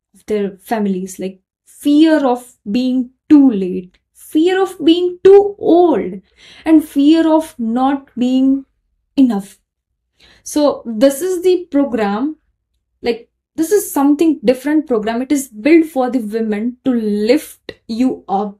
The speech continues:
teach you slowly, and help you to build a real future.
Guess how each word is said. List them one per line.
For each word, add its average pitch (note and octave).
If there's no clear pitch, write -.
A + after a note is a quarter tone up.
teach F4+
you D#4+
slowly, A3+
and B3
help E4+
you A#3+
to A#3+
build G#3+
a G3
real A#3+
future. -